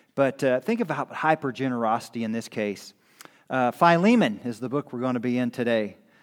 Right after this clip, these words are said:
Okay, it's not Philemon. It's, it's, uh, it's, uh, it's Philemon. And specifically, we're going to be kinda channeling off of one particular verse, verse twenty-one. Um, and so what I'd like to do is just introduce the verse. Then I'm gonna have us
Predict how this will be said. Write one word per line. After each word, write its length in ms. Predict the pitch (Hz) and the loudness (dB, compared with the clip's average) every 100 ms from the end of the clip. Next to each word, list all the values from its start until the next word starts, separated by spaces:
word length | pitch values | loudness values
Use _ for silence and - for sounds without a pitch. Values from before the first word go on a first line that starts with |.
| _ - | _ -14
Okay, 360 | 117 127 127 | -4 0 0
it's 120 | 131 | -2
not 220 | - 147 - | 0 0 0
Philemon. 720 | 180 185 135 120 107 127 131 _ _ _ | 2 4 4 2 0 -2 -8 _ _ _
It's, 280 | 120 123 - | -6 -6 -6
it's, 340 | 135 131 - | -4 -4 -2
uh, 160 | 139 131 - - - | -2 -2 -4 -20 -12
it's, 300 | - 135 - | -2 -2 0
uh, 320 | 147 139 135 131 | 2 4 2 0
it's 200 | 139 - | -4 -4
Philemon. 640 | - 156 143 131 127 127 120 _ _ _ _ | 2 2 2 0 -2 -4 -8 _ _ _ _
And 400 | - 143 147 147 | -4 0 2 0
specifically, 600 | - - - 262 277 208 | -4 -8 -2 -2 0 0
we're 140 | 180 165 | 0 0
going 260 | 170 202 | 0 -2
to 80 | 175 | -2
be 420 | 151 165 156 156 | 0 2 4 2
kinda 360 | 143 - 180 156 | 0 -2 -2 -2
channeling 480 | - 185 190 170 147 | -2 0 0 0 0
off 200 | 147 - | 0 0
of 220 | 131 110 | -6 -4
one 260 | 139 175 170 | 0 0 0
particular 800 | 170 - 180 170 147 123 113 104 | -4 -2 -2 -2 -2 -2 -4 -6
verse, 320 | 113 113 110 | -2 -2 -2
verse 240 | 131 135 | -4 -6
twenty-one. 680 | - 160 143 131 143 127 104 87 _ - - _ _ _ | -6 -4 -2 0 0 0 -2 -8 _ -20 -20 _ _ _
Um, 460 | 131 127 123 120 120 | -2 0 2 -2 -6
and 120 | 123 | -6
so 100 | 165 | 0
what 100 | 190 | 2
I'd 120 | 208 | 2
like 220 | 180 165 | 4 2
to 100 | 160 | 0
do 480 | 120 147 156 123 123 - - _ - | -4 0 2 0 -2 -8 -20 _ -8
is 160 | 143 | -6
just 220 | 123 143 - | -4 -4 -4
introduce 420 | 160 143 151 165 | -4 -2 -2 -2
the 100 | 156 | -2
verse. 320 | 127 135 131 | 0 0 -2
Then 120 | 170 | -2
I'm 80 | 180 | 0
gonna 180 | 165 143 | 0 0
have 220 | 139 139 | 0 0
us 340 | 127 - - | -2 -6 -20